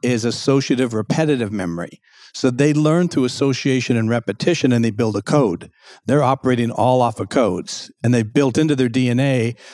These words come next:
I always say a zebra can't feel fear of a lion unless a lion's present. Zebras aren't sitting around thinking about lions. They don't remember the lion from yesterday. But if a lion shows up, the zebra's autonomic nervous system will engage to protect the zebra, and it'll go into a state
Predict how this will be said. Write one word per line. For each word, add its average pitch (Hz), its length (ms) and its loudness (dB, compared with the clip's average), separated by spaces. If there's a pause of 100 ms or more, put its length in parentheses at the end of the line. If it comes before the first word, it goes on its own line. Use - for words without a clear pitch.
(140)
I 131 80 0
always 135 180 2
say 131 180 0
a 117 60 0
zebra 147 540 0
can't 139 360 -6
feel 131 220 0
fear 127 240 2
of 110 80 -2
a 113 60 0
lion 113 560 0 (240)
unless 127 260 -2
a 139 60 0
lion's 123 340 2
present. 143 400 -2 (1000)
Zebras 151 360 2
aren't 139 160 0
sitting 139 260 0
around 127 220 0
thinking 151 320 0
about 143 260 0
lions. 143 480 0
They 123 60 0
don't 131 160 0
remember 127 400 0
the 123 100 0
lion 127 320 0
from 117 160 -2
yesterday. 120 640 0 (400)
But 127 100 2
if 110 80 0
a 127 60 0
lion 135 340 2
shows 120 340 0
up, 165 320 0
the 131 100 -2
zebra's 127 420 0
autonomic 123 500 0
nervous 165 300 0
system 120 320 -6
will 120 120 -2
engage 127 500 0
to 117 100 -6
protect 139 360 -6
the 127 60 -4
zebra, 139 360 2
and 127 80 0
it'll 117 100 -2
go 107 180 -4
into 110 220 -4
a 123 60 -6
state 107 400 -8